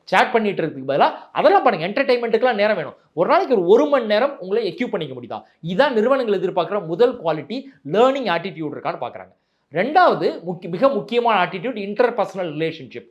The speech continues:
எல்லார் கூடயும் சுமூகமான உறவு முறைகளை உங்களால இருக்க முடியுதா? அப்ப நாளைக்கு ஒரு கம்பெனியில வேலைக்கு போறீங்க, உங்க மேனேஜர்கிட்ட ஸ்மூவா நடந்துக்க முடியுதா? நாளைக்கு நீங்க ப்ரொமோட் ஆகுறீங்க, உங்க டீம்ல பத்து பேர் கொடுத்தா பத்து பேர் டீமையும் அரவணைச்சு எடுத்துட்டு போகக்கூடிய கெப்பாசிட்டி உங்கள்கிட்ட இருக்கா?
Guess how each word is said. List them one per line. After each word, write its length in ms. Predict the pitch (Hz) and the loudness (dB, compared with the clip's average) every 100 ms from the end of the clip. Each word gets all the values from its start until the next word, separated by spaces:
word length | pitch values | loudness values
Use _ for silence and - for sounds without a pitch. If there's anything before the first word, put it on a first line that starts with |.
| _ _ | _ _
எல்லார் 460 | 165 220 330 311 226 | 2 4 6 4 2
கூடயும் 200 | 226 254 - | 0 -6 -8
சுமூகமான 500 | 240 302 269 220 226 | -2 0 0 2 2
உறவு 340 | 214 180 208 | 2 4 4
முறைகளை 360 | 180 165 151 165 | 4 -2 -2 -2
உங்களால 200 | 147 151 | 0 0
இருக்க 240 | 135 147 | -2 -8
முடியுதா? 400 | 120 107 95 95 _ _ | -10 -10 -10 -12 _ _
அப்ப 180 | - 247 | -2 0
நாளைக்கு 260 | 226 196 165 | 2 2 0
ஒரு 100 | 202 | 0
கம்பெனியில 260 | 240 240 | 2 2
வேலைக்கு 360 | 196 202 165 139 | 4 2 0 -8
போறீங்க, 200 | 123 120 - - | -8 -14 -16 -8
உங்க 180 | 180 170 | -2 0
மேனேஜர்கிட்ட 540 | 202 262 214 208 196 - | 2 2 0 -2 -4 -6
ஸ்மூவா 240 | 208 202 | -2 -2
நடந்துக்க 260 | 165 156 151 131 | -2 -4 -6 -8
முடியுதா? 300 | 110 110 107 _ _ | -6 -8 -8 _ _
நாளைக்கு 360 | 180 269 247 220 | 4 4 4 -2
நீங்க 180 | 170 | 2
ப்ரொமோட் 260 | 220 277 285 | 4 6 6
ஆகுறீங்க, 380 | 220 156 127 - _ | 4 2 0 -12 _
உங்க 180 | 170 180 | -2 0
டீம்ல 360 | 262 277 262 | 2 4 4
பத்து 220 | 185 180 196 | 2 0 2
பேர் 240 | 202 156 | 2 0
கொடுத்தா 260 | - 151 165 - - | 0 0 -2 -8 0
பத்து 260 | 220 269 | 2 4
பேர் 220 | 262 214 | 2 0
டீமையும் 340 | 240 254 254 170 170 | -4 -4 -2 0 4
அரவணைச்சு 360 | 247 262 254 | 2 2 -4
எடுத்துட்டு 440 | 226 196 208 202 190 | -2 -2 -2 -2 -2
போகக்கூடிய 360 | 165 165 180 180 | -4 -6 -6 -4
கெப்பாசிட்டி 500 | 165 220 226 208 170 | 0 2 0 -4 -6
உங்கள்கிட்ட 260 | 139 135 139 | -6 -4 -4
இருக்கா? 440 | - 104 98 - | -6 -6 -10 -12